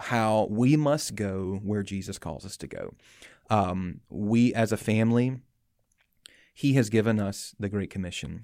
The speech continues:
and he has told us to go. Uh, and, and we must, we must obey him. Um, and we walk them through, you know, on the front end, what this is gonna look like,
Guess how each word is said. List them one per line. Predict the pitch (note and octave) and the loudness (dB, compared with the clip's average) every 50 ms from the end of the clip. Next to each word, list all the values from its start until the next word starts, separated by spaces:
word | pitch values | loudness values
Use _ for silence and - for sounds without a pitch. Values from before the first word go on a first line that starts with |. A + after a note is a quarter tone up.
| - | -10
and | - G2 F#2 | -10 -6 -4
he | G2+ G2+ | -2 -2
has | G2 - | -2 -4
told | - - F#2 F#2+ | -6 -8 -6 -6
us | F#2+ F#2 - | -6 -8 -8
to | - F#2+ | -8 -8
go. | F2+ F2+ D2+ B1 G#1 G1+ - - - - - - - _ _ - | -8 -8 -10 -10 -10 -12 -14 -18 -20 -20 -20 -20 -20 _ _ 0
Uh, | G#2+ G#2+ G2+ F#2 F2+ F#2 F#2 - - | 0 2 2 0 -2 -4 -6 -6 -4
and, | - A2 A2 G#2 G2 G2+ - | 0 0 2 2 2 0 0
and | A2+ G#2+ G#2 G2+ G2 | -2 -2 -2 0 0
we | G2+ A#2 B2 | 0 2 2
must, | C3 B2+ A#2+ A#2+ B2 - - - _ - | 2 2 2 0 0 -2 -4 -12 _ -4
we | - A#2 B2 | 2 2 4
must | B2+ C3 B2+ - - | 4 4 0 0 -2
obey | C3 A#2 A2+ C#3+ D#3 F#3+ G3+ | -2 -2 0 -2 0 0 -2
him. | G#2+ F#2+ G2+ F2+ F2 F2+ F2+ F2+ - - - - - - _ _ | -2 -4 -8 -8 -8 -8 -8 -10 -10 -14 -20 -20 -20 -20 _ _
Um, | - B2 B2 A#2 A2+ A2+ A2 A2 A2 - - | 4 6 6 8 8 6 6 4 2 0 0
and | - C3 C3+ C3+ - | 2 4 4 4 4
we | A#2+ C3 C3 | 4 4 4
walk | A#2+ A2+ A2+ A#2+ B2+ C#3+ D#3 D3+ - | 6 6 8 8 10 8 8 6 2
them | F3+ E3+ D3+ | 0 0 0
through, | - - A#2+ A2+ G#2+ G2+ G2+ G2+ G#2 G#2+ A2 - | 0 0 0 2 2 2 2 0 0 -2 -4 -6
you | - B2+ A#2+ | -2 0 0
know, | A2 G#2 G#2 G2+ G2+ - | 2 2 2 0 -2 0
on | - A#2 A#2+ | 2 2 2
the | B2+ | 2
front | B2+ - - F#3 F#3+ C3+ | 2 0 -2 -2 0 0
end, | G2+ F#2+ F#2+ F#2+ F#2+ | -2 -2 -4 -2 -2
what | G#2 A2 - | -2 -2 -2
this | - C#3 - | -2 -4 -4
is | C#3 C3+ | -4 -6
gonna | - C#3+ C#3+ C3 | -4 -4 -2 -2
look | A2 G#2+ G#2+ - - | 0 -2 -4 -4 -4
like, | G#2 G#2 G#2 G2+ A2 A#2+ - - | -2 -2 -2 0 -2 -4 -6 -10